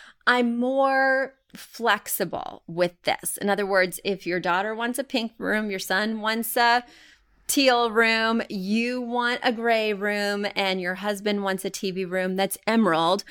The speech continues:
I'm open to that because I can't see them all when I enter. In other words, these spaces each are enclosed. They stop. They have a door that could be shut, and then I wouldn't be so overwhelmed.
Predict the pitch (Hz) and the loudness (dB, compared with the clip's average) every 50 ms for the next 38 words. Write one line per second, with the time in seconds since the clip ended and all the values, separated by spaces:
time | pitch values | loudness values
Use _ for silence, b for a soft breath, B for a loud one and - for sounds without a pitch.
0 | B B B B B _ _ _ _ _ _ - 214 214 208 - - 185 175 - | B B B B B _ _ _ _ _ _ -2 -2 -2 -2 -2 -4 -6 -4 -4
1 | 240 240 269 285 294 311 349 349 - - _ _ _ _ _ _ _ _ _ _ | -6 -6 -4 -2 -2 -2 -2 -4 -6 -12 _ _ _ _ _ _ _ _ _ _
2 | - 208 233 226 - 208 233 233 214 208 208 196 196 - - - 240 233 226 - | -4 -2 -2 -2 -2 -2 0 0 0 0 -2 -4 -6 -8 -8 -8 -6 -6 -6 -6
3 | - - - - - 220 214 214 185 185 160 165 160 165 170 - - 190 190 185 | -4 -6 -6 -4 -6 -6 -6 -4 -2 0 0 0 0 -2 -4 -2 0 0 2 4
4 | 180 170 165 165 165 165 - 180 175 185 180 175 175 - - 180 185 180 - - | 4 2 2 0 -2 -4 -4 -4 -4 -2 0 0 -2 -2 -2 -2 -2 -2 -2 -4
5 | - - - - - - 190 185 202 175 170 190 175 165 - - 190 185 - - | -4 -4 -4 -4 -4 -2 -2 -2 -2 0 0 0 0 0 -2 -6 -6 -6 -4 -2
6 | - 196 196 - 185 180 - - 202 190 - - - 175 170 165 175 175 - - | -2 -2 0 -2 -6 -8 -6 -6 -6 -6 -6 -4 -2 0 0 0 0 -2 -6 -4
7 | - 185 170 165 165 190 262 330 392 - - - - - - 202 185 - - - | -2 0 2 2 2 0 -2 -2 -4 -4 -6 -8 -10 -6 -4 -2 -2 -2 -2 -4
8 | - - - - - - 269 415 - - - - - 196 196 196 196 170 170 170 | -6 -6 -4 -4 -2 0 0 -2 -2 -6 -10 -8 -4 -4 -2 -2 -2 -2 -4 -6
9 | 160 - - 156 139 120 147 214 277 302 226 214 180 - - B B B B B | -6 -6 -4 -4 -2 -2 -2 -2 -2 0 0 0 0 -2 -4 B B B B B
10 | B - - 226 185 - 190 175 - - - 156 151 180 269 302 - 226 233 220 | B 0 0 0 2 0 -2 -4 -4 -4 -2 0 2 2 2 2 0 -2 -2 -2
11 | 196 208 202 196 190 202 202 208 214 - 196 185 - - 202 175 - 196 190 190 | 0 -2 -2 -2 -2 -2 -2 -4 -4 -6 -8 -10 -6 -6 -6 -4 -4 -6 -6 -4
12 | 180 165 156 175 147 110 - - - - - | -6 -4 -2 -2 -2 -4 -4 -8 -14 -16 -18